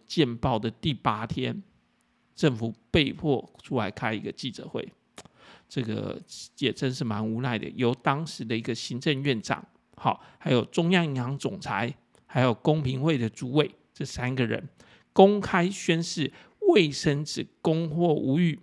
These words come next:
价格平稳。好，请大家不要恐慌抢购。那公平交易委员会就开始进行调查，结果就发现了，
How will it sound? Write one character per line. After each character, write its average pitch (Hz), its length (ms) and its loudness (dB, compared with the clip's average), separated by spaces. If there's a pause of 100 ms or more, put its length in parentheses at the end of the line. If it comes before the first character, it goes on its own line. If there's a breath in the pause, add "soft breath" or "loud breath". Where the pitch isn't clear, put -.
(240)
价 151 380 2
格 131 280 -4
平 131 280 -4
稳。 123 120 0 (520)
好， - 280 -4
请 117 200 -8
大 123 120 -2
家 127 240 -4
不 117 420 0
要 143 200 2
恐 - 240 -10
慌 131 300 -8
抢 - 200 -14 (280)
购。 - 280 0 (760 soft breath)
那 117 340 0 (120)
公 143 260 2
平 120 260 -2
交 131 220 -2
易 135 80 0
委 123 80 -2
员 107 60 -4
会 131 200 -8
就 120 140 -10
开 123 160 -6
始 117 160 -10
进 127 180 -8
行 113 160 -8
调 113 200 -6
查， - 280 -12 (640 soft breath)
结 - 160 4
果 139 300 2
就 131 140 0
发 120 340 -2
现 123 300 -4
了， - 120 -6